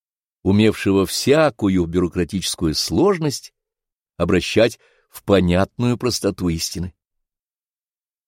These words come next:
«Что же ничего нам не сообщили?» — спросил моего дорожного товарища секретарь сельсовета. «Мы бы вам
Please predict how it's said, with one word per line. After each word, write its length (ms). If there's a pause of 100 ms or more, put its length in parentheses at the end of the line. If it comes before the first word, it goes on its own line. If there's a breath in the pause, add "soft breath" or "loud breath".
(420)
«Что 360
же 160
ничего 500
нам 200
не 120
сообщили?» — 840 (720)
спросил 500
моего 280
дорожного 520
товарища 560 (240 soft breath)
секретарь 580
сельсовета. 600 (300 soft breath)
«Мы 160
бы 140
вам 240